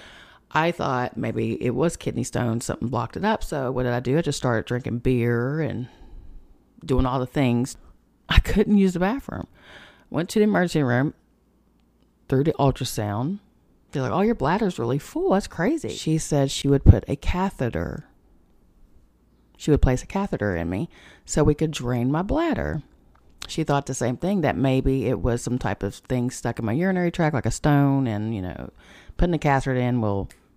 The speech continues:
fix it. Well, guess what happened? <laughs> Nothing. And she was like,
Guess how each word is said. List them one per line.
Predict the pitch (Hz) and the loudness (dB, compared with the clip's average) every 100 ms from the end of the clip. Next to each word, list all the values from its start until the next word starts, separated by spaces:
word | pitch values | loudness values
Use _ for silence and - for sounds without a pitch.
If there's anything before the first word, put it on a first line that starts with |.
| _ _ | _ _
fix | - 120 - | -4 -4 -4
it. | 82 - - - - | -8 -10 -16 -20 -8
Well, | - | 0
guess | 175 180 | 2 4
what | 202 | 6
happened? | 196 226 - - 139 - _ _ _ _ _ _ _ _ _ _ _ | 6 4 2 0 -6 -12 _ _ _ _ _ _ _ _ _ _ _
<laughs> | - - - _ _ _ _ | -4 -4 -10 _ _ _ _
Nothing. | 156 156 107 - - - - _ _ _ _ _ _ _ - - - - - - _ _ - | 4 6 4 -2 -16 -20 -20 _ _ _ _ _ _ _ -20 -20 -20 -20 -20 -20 _ _ 2
And | 151 143 143 139 135 135 139 - _ _ _ | 4 6 6 4 4 2 0 -4 _ _ _
she | - - 160 | -12 -2 2
was | 151 143 143 | 4 2 0
like, | 131 113 113 - | 0 2 0 -6